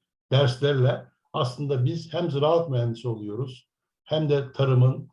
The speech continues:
ziraatın politikasını, işletmeciliğini sizlerle paylaşıyoruz.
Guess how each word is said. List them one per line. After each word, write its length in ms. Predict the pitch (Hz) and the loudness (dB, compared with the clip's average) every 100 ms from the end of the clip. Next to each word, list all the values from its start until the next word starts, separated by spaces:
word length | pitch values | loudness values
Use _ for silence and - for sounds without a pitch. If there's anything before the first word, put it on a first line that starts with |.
| _ _ | _ _
ziraatın 640 | - 127 123 120 147 160 | 0 2 4 2 -2 -8
politikasını, 840 | - 135 127 165 143 120 110 104 123 | -4 -4 -4 -6 -6 -6 -8 -10 -12
işletmeciliğini 1120 | - 127 147 127 139 127 131 127 127 123 185 - _ _ _ | -8 -8 -6 -4 -2 0 2 2 4 2 0 -10 _ _ _
sizlerle 560 | - 156 123 110 165 | -10 -2 -2 0 -2
paylaşıyoruz. 800 | 165 117 110 - 110 - - _ | 0 -2 -2 -8 -12 -12 -20 _